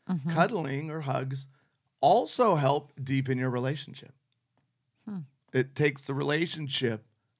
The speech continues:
Speaker 2: to a more intimate level, not
Speaker 1: Well,
Speaker 2: just
Speaker 1: yeah.
Speaker 2: physically.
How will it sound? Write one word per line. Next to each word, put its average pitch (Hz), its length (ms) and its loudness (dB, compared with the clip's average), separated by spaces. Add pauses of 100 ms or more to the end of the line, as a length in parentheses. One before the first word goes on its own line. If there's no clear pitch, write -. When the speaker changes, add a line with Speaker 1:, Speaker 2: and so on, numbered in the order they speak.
(520)
Speaker 2:
to 143 120 -6
a 131 40 0
more 127 240 -2
intimate 143 480 -2
level, 135 320 -2
not 127 280 0
Speaker 1:
Well, 214 200 6
Speaker 2:
just 185 60 2 (100)
Speaker 1:
yeah. 113 200 6
Speaker 2:
physically. 160 480 2